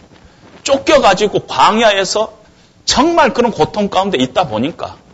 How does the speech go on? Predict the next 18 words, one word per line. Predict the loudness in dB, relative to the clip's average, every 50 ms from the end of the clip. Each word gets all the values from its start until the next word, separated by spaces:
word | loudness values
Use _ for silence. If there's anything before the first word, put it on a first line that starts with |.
| -20 -20 -20 -10 -8
쳐다볼 | -2 -2 0 2 2 2 2 0 0
건 | 0 -4
하늘밖에 | -4 -2 -4 -4 -4 -2 -4 -4 -4 -4 -6
없는 | -8 -8 -6 -4 -4 -4 -2 0
이럴 | -2 -2 -2 -4 -8
때다 | -8 -8 -8 -4 -4 -4 -4
보니까 | -2 0 0 2 2 0 0 -4 -10 -12 -12 -18 -20 -20 _ _ -20 _ _ _ _ -16
아, | -12 -12 -12 -10 -12 -16 -18 -20 -20 -20 -18 -12 -4
내 | -4 -4 -2
생명보다도, | -2 -6 -6 -4 -6 -6 -6 -6 -8 -8 -10 -10 -10 -10 -12 -12 -14 -18 -20 _ _ _ _ _ _ _ _ -20 -20 -20 -20 -10
내 | -2 2 2 2 2
생명보다도 | 2 -2 -2 -2 -2 -2 -2 -2 -4 -4 -4 -4 -4 -6 -6
하나님의 | -6 -6 -6 -6 -6 -6 -6 -6 -6 -6 -6 -8 -10 -12 -20 -20 _ _ _ -2
은혜가 | -2 0 0 -2 -4 -4 -4 -6 -6 -6 -8 -12 -20 -20 -20 -20 _ -16
더 | -16 -16
크구나, | -14 -14 -18 -18 -14 -14 -14 -12 -14 -16 -20 -20 -20 _ _ _ _ _ _ _ _ _ _
더 | -4 -4 -4 -2
귀하구나 | 0 0 2 2 2 0 -2 -4 -4 -4 -6 -8 -14